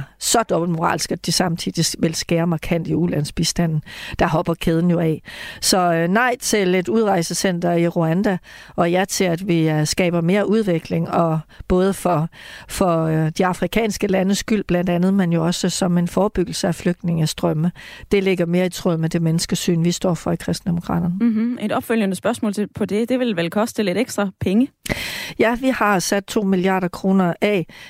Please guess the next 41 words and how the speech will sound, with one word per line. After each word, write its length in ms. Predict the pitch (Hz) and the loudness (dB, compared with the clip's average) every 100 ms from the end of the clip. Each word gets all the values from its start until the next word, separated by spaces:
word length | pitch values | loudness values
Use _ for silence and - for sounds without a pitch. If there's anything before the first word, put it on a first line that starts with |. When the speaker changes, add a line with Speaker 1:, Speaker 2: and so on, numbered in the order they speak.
| - | -2
Speaker 1:
i, 200 | 190 180 | 2 4
øh, 120 | 165 | 2
tyve 220 | - 196 | 0 -2
tredive-planen 640 | 175 - 202 208 - 175 165 | 0 0 0 0 0 0 0
til 320 | - 180 175 | 0 0 0
ekstra 320 | 180 180 - 185 | 0 -2 -2 -2
ulandsbistand. 920 | 190 165 160 - - 180 - 170 - - - - | 0 0 -2 -2 -2 -2 0 -2 -4 -14 -20 -6
Og 140 | - 175 | -2 0
vi 60 | |
ser 220 | 180 233 | 2 2
jo 200 | 190 175 | 2 2
også, 300 | 185 170 185 | 2 0 0
øh, 60 | 165 | 2
hele 260 | 202 208 185 | 2 2 2
sikkerhedssituationen 1400 | - 226 208 156 - - - - 190 180 - 202 185 165 | 2 2 2 0 -4 -8 -6 -2 2 2 2 0 0 0
ændre 300 | 190 196 190 | 2 2 0
sig 200 | - 165 | 0 0
markant. 460 | 165 - 196 190 | 0 0 0 0
Derfor 260 | 180 170 185 | -2 0 0
er 60 | |
vi 100 | 165 | 2
også 200 | 175 175 - | 0 0 0
med 120 | 180 | 0
i 40 | |
forsvarsaftalen. 1300 | - 202 190 196 170 - - 196 190 - 175 165 170 - - - - - - | 2 0 0 -2 -2 -4 -2 0 0 0 0 2 0 -2 -8 -16 -16 -8 0
Øh, 400 | 175 160 165 190 | 2 4 2 2
og, 260 | 170 165 | 2 2
øh, 160 | 160 151 - - - | 2 0 -4 -12 -2
der 100 | 208 | 0
skal 220 | 180 - | 0 0
sikkerhed 480 | 180 208 208 185 180 | 0 2 2 2 0
tænkes 440 | - - 185 202 - | 0 -2 2 0 0
både 400 | 190 190 214 180 - | 2 2 2 -2 -2
militært, 500 | 175 170 - 196 156 | -2 0 0 0 -2
men 200 | 190 165 | -4 0
jo 120 | 170 | 2
også, 260 | 180 - 180 | 0 0 0
øh, 100 | 156 - - - - | 0 -4 -16 -18 -6
bredere 520 | 185 190 180 202 - | 0 2 4 2 2
end 140 | 165 160 | 0 2
det. 260 | 170 175 | 2 2